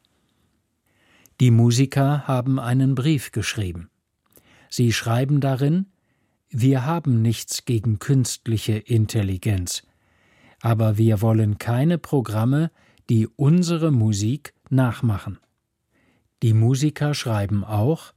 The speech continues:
„Computer könnten ganz ähnliche Musik wie wir machen. Dann würden wir kaum noch Geld verdienen.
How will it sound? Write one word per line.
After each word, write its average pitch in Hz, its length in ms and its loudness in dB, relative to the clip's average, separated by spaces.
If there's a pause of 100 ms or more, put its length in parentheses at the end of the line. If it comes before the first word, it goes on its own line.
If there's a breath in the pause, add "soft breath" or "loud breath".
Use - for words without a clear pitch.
(680)
„Computer 147 840 2
könnten 127 580 0
ganz 160 500 -2
ähnliche 143 560 0
Musik 113 680 0
wie 127 260 2
wir 165 240 2
machen. 95 380 -4 (800 loud breath)
Dann 143 360 2
würden 127 400 0
wir 139 260 0
kaum 135 400 -2
noch 151 260 -4
Geld 151 280 0
verdienen. 92 640 -4